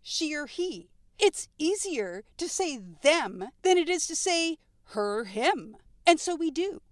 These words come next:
And so we always have. For as long as anyone who can hear this has been alive, they, them has been used in place of she or he and her or him.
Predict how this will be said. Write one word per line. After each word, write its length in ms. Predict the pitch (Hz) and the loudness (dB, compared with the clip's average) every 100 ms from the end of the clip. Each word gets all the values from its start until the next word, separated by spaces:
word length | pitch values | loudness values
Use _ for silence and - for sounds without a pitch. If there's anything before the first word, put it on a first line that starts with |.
| - | 2
And 140 | 349 | 2
so 160 | - 349 | 4 -2
we 160 | 330 330 | 2 4
always 280 | 339 320 | 2 0
have. 600 | - - 359 311 165 151 - - | -8 0 2 2 -2 -10 -20 -10
For 220 | - 392 | 0 2
as 120 | 349 | 2
long 260 | 339 359 359 | 2 4 4
as 160 | 370 - - | 0 -4 6
anyone 640 | 370 415 440 339 277 196 247 | 8 8 4 -2 -2 -2 -2
who 180 | 294 | -2
can 200 | - 359 | 2 2
hear 300 | 285 302 381 | 2 0 -2
this 240 | 247 240 - | -2 -4 -4
has 180 | 269 220 | -6 -2
been 220 | 302 294 | 0 0
alive, 760 | 262 247 339 339 190 180 190 392 - | 0 6 8 8 6 0 -4 -4 -4
they, 600 | 214 330 320 330 370 415 | 4 12 12 12 8 2
them 500 | 220 220 320 247 240 285 | 0 8 8 8 2 -2
has 220 | 330 277 | -2 0
been 240 | 370 339 | -2 -2
used 420 | 254 247 208 233 - | -4 -6 -6 -10 -4
in 160 | 320 320 | -2 -2
place 420 | - 254 247 - 226 | -2 -2 0 -4 -4
of 140 | 202 | -4
she 380 | - 285 294 311 | -2 -2 -2 -2
or 160 | 370 359 | -4 -4
he 340 | - 294 269 294 | -4 -4 -2 -2
and 160 | 294 - | -2 0
her 240 | 277 262 - | 0 2 2
or 180 | 262 | 2
him. 420 | 214 269 214 - | 4 2 2 -4